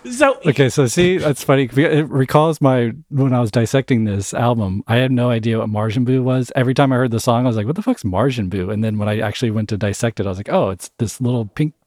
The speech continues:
Speaker 2: thing."
Speaker 1: Yo, whoa,
Speaker 2: I still don't
Speaker 1: whoa,
Speaker 2: really know
Speaker 1: whoa,
Speaker 2: what
Speaker 1: it's
Speaker 2: it
Speaker 1: not
Speaker 2: is.
Speaker 1: Margin Buu. It's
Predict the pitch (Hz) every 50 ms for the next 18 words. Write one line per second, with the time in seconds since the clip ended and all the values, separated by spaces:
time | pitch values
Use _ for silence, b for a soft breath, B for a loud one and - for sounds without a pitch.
0 | _ - 101 87 101 98 - 277 - - - - 277 294 285 269 233 208 185 151
1 | 147 131 123 226 - 117 117 113 117 110 104 101 104 104 110 104 294 - 143 147
2 | 135 139 156 180 202 214 190 170 135 131 143 131 117 98 120 123 123 127 127 139
3 | 143 B B B - 185 202 - -